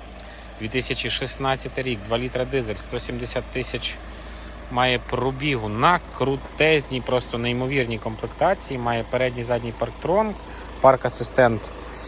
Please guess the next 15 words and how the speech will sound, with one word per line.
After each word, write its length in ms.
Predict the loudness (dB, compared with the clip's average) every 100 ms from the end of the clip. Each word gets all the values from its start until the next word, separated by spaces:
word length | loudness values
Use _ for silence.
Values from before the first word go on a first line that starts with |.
| -12 -12 -12 -4
боковий, 920 | 4 4 6 6 8 8 8 2 -4 4
е, 260 | 8 8 8 4
комплектація 760 | -2 0 4 8 8 6 0 2
ексклюзив. 1040 | 6 4 4 -2 2 2 0 0 0 0 -4 -14 -16 -16 -16 -16 -16 -16 -14 -14 -14 -14 -14 -14 -16 -16 -14 -14 -14 -14 -14 -14 -14 -12 6
Датчик 340 | 6 6 0
світла 480 | 0 0 2 4 4 2 -12 -8
і 80 | -6
сенсор 560 | -2 2 2 2 -2 -2 -8 -14 -14 -14 -12 -4
дощу 500 | -4 -4 0 2 2 0 -6
в 60 |
автомобіля. 640 | -6 -6 -6 -4 0 2 2 0 -12 -12 -12 0
Біксенонова 840 | 2 2 2 4 6 6 8 6 4 -6 -14 -14 -14 -14 4
оптика, 520 | 6 6 0 2 2 4
тобто 320 | 0 2 2
лінза 420 | 4 4 6